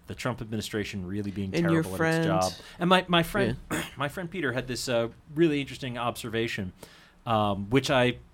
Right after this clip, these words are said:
Speaker 1: I gave a similar sort of, like, quirked eyebrow to.
Speaker 2: Yeah.
Speaker 1: Um, but hi-, his point was, like,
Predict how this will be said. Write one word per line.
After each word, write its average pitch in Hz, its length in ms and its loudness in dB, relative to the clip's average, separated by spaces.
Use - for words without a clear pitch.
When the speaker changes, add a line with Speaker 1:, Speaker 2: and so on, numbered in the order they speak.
Speaker 1:
I 156 160 8
gave 165 260 6
a 139 40 0
similar 139 440 4
sort 131 220 4
of, 117 180 2
like, 110 420 4
quirked 131 400 0
eyebrow 110 420 2
to. - 160 -4
Speaker 2:
Yeah. 160 200 4
Speaker 1:
Um, 113 380 2
but 151 180 4
hi-, 170 140 2
his 165 200 2
point 320 360 0
was, 117 400 4
like, 123 360 0